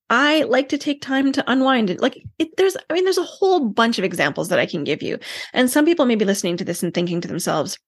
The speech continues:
"Yeah, you know what? It is about choice." That's totally true. But you've got people out there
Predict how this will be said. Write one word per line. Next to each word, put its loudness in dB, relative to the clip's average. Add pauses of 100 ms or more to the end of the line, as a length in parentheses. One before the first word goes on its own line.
(200)
"Yeah, 4
you 2
know 2
what? 4
It 2
is 0
about 2
choice." -6
That's 0
totally 0
true. -4 (640)
But 0 (380)
you've 4
got 0
people 0
out 0
there -6